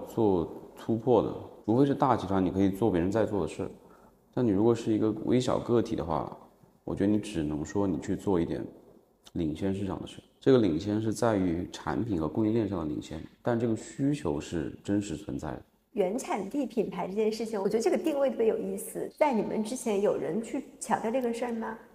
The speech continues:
Speaker 1: 其实欧洲很多，欧洲有一些那种小众的，你像迪奥做的什么花呀、玫瑰花之类的，他们会经常会去收一些农场。欧洲、法国、意大利其实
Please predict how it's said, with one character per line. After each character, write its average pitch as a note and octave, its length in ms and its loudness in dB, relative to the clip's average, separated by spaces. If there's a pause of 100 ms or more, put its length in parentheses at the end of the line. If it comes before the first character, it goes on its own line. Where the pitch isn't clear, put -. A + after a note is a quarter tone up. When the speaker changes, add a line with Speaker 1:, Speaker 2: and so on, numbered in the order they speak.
(100)
Speaker 1:
其 A2+ 80 -4
实 A#2+ 80 0
欧 B2 220 6
洲 B2+ 140 6
很 G2+ 140 2
多， D2+ 220 -4 (120)
欧 A#2+ 200 2
洲 B2+ 180 8
有 E2 140 4
一 E2+ 40 0
些 G2 80 -2
那 G2+ 80 4
种 G#2 120 4
小 F2+ 300 -2
众 F#2+ 220 2
的， D2 120 -2 (320)
你 - 120 -10
像 G#2+ 200 0 (120)
迪 - 120 -2
奥 G2+ 160 2
做 G2 200 0
的 F2 60 0
什 F2 40 2
么 E2+ 60 -2
花 F#2 360 -4
呀、 F2 300 -4
玫 F2 140 -2
瑰 G2 100 -2
花 F#2 240 -6
之 F#2 140 -6
类 F#2 180 -2
的， C#2+ 80 -8 (140)
他 A2 40 -4
们 A#2 120 0
会 A2+ 200 0
经 A#2+ 220 0
常 F#2+ 160 0
会 G#2 100 4
去 G2+ 80 2
收 G#2 280 4
一 - 20 4
些 G#2 100 0
农 E2+ 240 2
场。 E2+ 220 -6 (160)
欧 A#2 180 6
洲、 A#2+ 160 6
法 E2 300 0
国、 D#2 260 4
意 G2 80 2
大 G#2 160 2
利 F#2+ 80 0
其 F#2+ 160 -4
实 F#2+ 80 -6